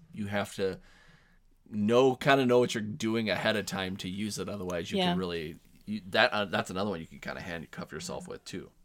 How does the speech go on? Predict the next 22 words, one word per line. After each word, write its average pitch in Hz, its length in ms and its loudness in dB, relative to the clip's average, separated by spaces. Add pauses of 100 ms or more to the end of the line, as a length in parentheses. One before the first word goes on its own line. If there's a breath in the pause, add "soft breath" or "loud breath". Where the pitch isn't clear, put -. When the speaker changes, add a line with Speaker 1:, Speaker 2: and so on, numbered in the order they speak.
Speaker 2:
Well, 233 200 6
and 214 140 6
you 214 100 4
could 190 340 0
set - 240 8
yourself 180 420 4
up 190 220 4
to 185 120 0
be 185 140 2
able 170 180 0
to 160 80 -2
use 202 260 -2
it, 170 260 4 (380 soft breath)
and 185 200 4
then 180 140 6
the 185 120 4
other 180 160 2
player 175 420 6
can 170 220 -4
come 170 200 0
in 165 180 4
and 160 640 2